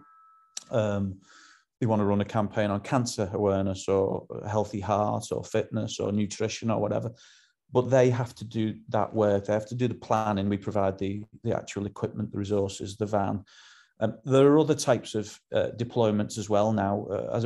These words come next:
I, I mentioned, events, and they're, they're, you know, really gathering momentum now. There are other types as well where we get a dynamic call. Uh, you know, the, the, it, unfortunately, often it's a sad business,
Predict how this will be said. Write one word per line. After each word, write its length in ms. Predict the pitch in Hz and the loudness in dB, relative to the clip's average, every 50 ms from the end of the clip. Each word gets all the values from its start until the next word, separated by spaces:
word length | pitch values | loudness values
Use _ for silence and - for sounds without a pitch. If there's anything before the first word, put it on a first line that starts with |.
| 110 - | -2 0
I, 140 | 117 113 113 - | -2 -2 0 0
I 60 | 123 110 | 0 2
mentioned, 420 | 113 113 110 110 - 107 104 98 | 2 2 2 0 -2 -4 -4 -4
events, 480 | 104 95 107 104 104 107 104 - - - | -2 0 0 0 0 0 -4 -6 -6 -4
and 160 | 107 107 110 | -2 0 2
they're, 360 | 107 104 104 104 92 98 - - - | 2 2 2 0 -2 -4 -4 -2 0
they're, 200 | 117 110 107 110 - _ _ _ | 0 0 0 -2 -8 _ _ _
you 80 | - 120 | -4 -4
know, 80 | 110 107 | -2 -2
really 420 | 104 107 113 113 110 113 110 107 | 2 2 4 4 4 4 2 2
gathering 540 | 104 117 113 107 104 110 107 110 110 110 110 | 0 2 2 2 2 2 0 0 -2 0 0
momentum 560 | 110 107 107 107 110 110 - - 113 113 110 | 0 0 0 0 0 -4 -4 -6 -6 -4 -4
now. 240 | 107 107 107 110 113 - - - _ _ | -2 -2 -4 -4 -8 -12 -20 -20 _ _
There 160 | 135 135 135 131 | 2 4 4 6
are 80 | 143 165 | 6 6
other 160 | 165 160 135 | 6 4 4
types 440 | - - - 120 117 117 117 - 117 | 0 2 2 2 2 2 -2 -6 -8
as 120 | 110 104 | -6 -2
well 300 | 113 120 117 120 117 117 | 2 2 4 4 4 4
where 340 | 117 117 113 113 110 131 - - - | 4 4 6 4 4 2 -2 -6 -8
we 80 | 127 | -8
get 140 | 113 123 113 | -6 -4 -4
a 60 | 110 | -4
dynamic 600 | 113 113 117 113 117 117 117 120 127 127 123 - - _ | 2 4 4 4 6 4 4 4 2 2 0 -2 -6 _
call. 380 | - - 123 113 110 110 110 - _ - - - _ _ _ _ | -4 0 0 0 0 0 -4 -10 _ -20 -20 -20 _ _ _ _
Uh, 140 | - 123 101 - | -2 -2 0 0
you 120 | 120 135 | 2 2
know, 160 | 127 113 110 | 4 4 4
the, 80 | 117 107 | 2 2
the, 960 | 117 123 139 - - 123 117 135 131 127 - - - - - - - - - - | 0 -4 -6 -6 -8 -6 -4 -2 -2 -2 -2 -6 -8 -10 -10 -10 -12 -14 -10 -8
it, 100 | 123 117 - _ _ _ _ _ - - - - - | -10 -10 -10 _ _ _ _ _ -20 -16 -16 -8 -2
unfortunately, 520 | 135 127 120 123 139 131 127 131 127 120 120 | 0 0 2 2 2 2 2 2 2 2 2
often 220 | 120 120 - 131 | 2 0 -2 -4
it's 160 | 110 87 - | -6 -4 -4
a 60 | 110 - | -6 -6
sad 380 | - - 113 107 104 101 101 | -2 0 2 2 0 0 0
business, 560 | - 120 117 113 127 131 117 120 - - - | 0 0 0 0 0 -2 -2 -2 -4 -8 -10